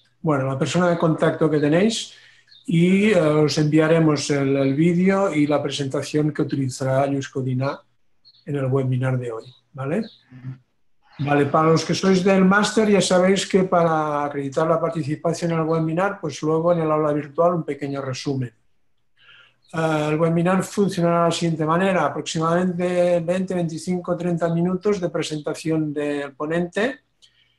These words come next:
y luego, pues, también aproximadamente unos veinte minutos para responder preguntas, sugerencias, comentarios vuestros. Intentaremos hacer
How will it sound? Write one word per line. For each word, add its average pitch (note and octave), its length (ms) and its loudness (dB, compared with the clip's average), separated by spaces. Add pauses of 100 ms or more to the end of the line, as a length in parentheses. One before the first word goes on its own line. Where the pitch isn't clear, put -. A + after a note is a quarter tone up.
(320)
y F3 140 2
luego, F#3+ 480 4
pues, E3+ 240 -2
también E3 720 -2 (320)
aproximadamente D#3+ 840 -2
unos E3 160 2
veinte D#3+ 340 0
minutos E3 600 -2
para C#3 760 -2
responder C#3 500 -8
preguntas, E3 540 -2
sugerencias, D3+ 640 -8
comentarios C#3+ 640 -6
vuestros. C3+ 600 -10 (960)
Intentaremos F3 680 2
hacer F#3+ 640 2